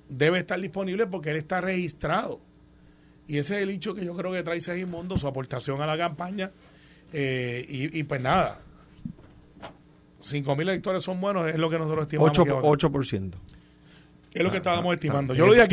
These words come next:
Speaker 2: tienen problemas en San Juan.
Speaker 1: No lo tenemos.
Speaker 2: Tienen problemas.
Speaker 1: No lo tenemos.
Speaker 2: Van a tener
Speaker 1: Problema
Speaker 2: muchos
Speaker 1: pro-,
Speaker 2: funcionarios y poco voto.
Speaker 1: problema tienen ustedes que en los tres pueblos murieron dos mil quinientos.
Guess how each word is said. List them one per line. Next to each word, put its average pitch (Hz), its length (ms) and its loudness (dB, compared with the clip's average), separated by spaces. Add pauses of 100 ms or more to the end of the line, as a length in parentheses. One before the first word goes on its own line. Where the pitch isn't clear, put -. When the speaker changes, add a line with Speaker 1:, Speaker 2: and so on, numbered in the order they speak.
Speaker 2:
tienen 165 100 8
problemas 147 400 10
en 107 40 -2
San 87 160 -8
Juan. 87 120 -12 (720)
Speaker 1:
No 135 100 2
lo 135 100 4
tenemos. 107 320 -4
Speaker 2:
Tienen 98 200 -6
problemas. - 260 -12 (100)
Speaker 1:
No 117 100 -4
lo 135 100 4
tenemos. 107 320 -4 (520)
Speaker 2:
Van 117 120 -2
a - 20 6
tener 143 60 2
Speaker 1:
Problema 156 160 4
Speaker 2:
muchos 160 220 4
Speaker 1:
pro-, 165 80 -2
Speaker 2:
funcionarios 170 340 0
y - 20 -4
poco 113 220 -2
voto. 92 200 -6
Speaker 1:
problema 127 380 -2
tienen 165 220 -2
ustedes 175 400 -4
que 175 80 -8
en 147 60 -10
los 139 140 -14
tres 147 160 -10
pueblos 160 260 -4
murieron 156 260 -6
dos 143 120 -2
mil 147 140 -4
quinientos. 165 480 -4